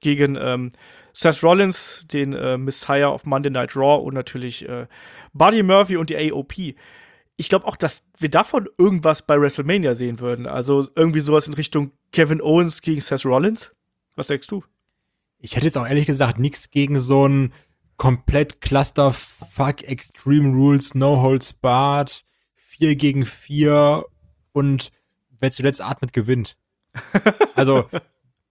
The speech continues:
Speaker 2: warum denn nicht? So, warum denn nur einen Rollins auf die Karte stellen, wenn du sowieso das ganze Stable da drauf packen kannst? Und auf der anderen Seite, nimm Joe, Aleister Black, War Raiders, dann hast du schon mal acht Leute verwurstet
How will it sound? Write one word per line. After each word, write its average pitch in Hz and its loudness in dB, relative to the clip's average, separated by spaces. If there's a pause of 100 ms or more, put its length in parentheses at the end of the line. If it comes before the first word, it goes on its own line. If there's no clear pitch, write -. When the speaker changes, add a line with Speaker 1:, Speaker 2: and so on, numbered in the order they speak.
(440)
Speaker 2:
warum 156 0
denn 151 4
nicht? - 0 (320)
So, 120 -2
warum 135 2
denn 135 4
nur 139 4
einen 131 4
Rollins 147 4
auf 156 -2
die 147 -2
Karte 147 -2
stellen, 147 2
wenn 135 2
du 135 4
sowieso 127 0
das 135 0
ganze 131 -6
Stable 147 -2
da 117 -2
drauf 117 -2
packen 127 -6
kannst? 131 -2 (560)
Und 131 -4
auf 123 0
der 123 -2
anderen 131 -2
Seite, 135 0 (380)
nimm 147 2
Joe, 147 4
Aleister 147 2
Black, 135 0
War 135 2
Raiders, 143 2
dann 123 -4
hast 127 -6
du - -12
schon 139 -4
mal 117 -2
acht - -8
Leute 143 0
verwurstet 135 0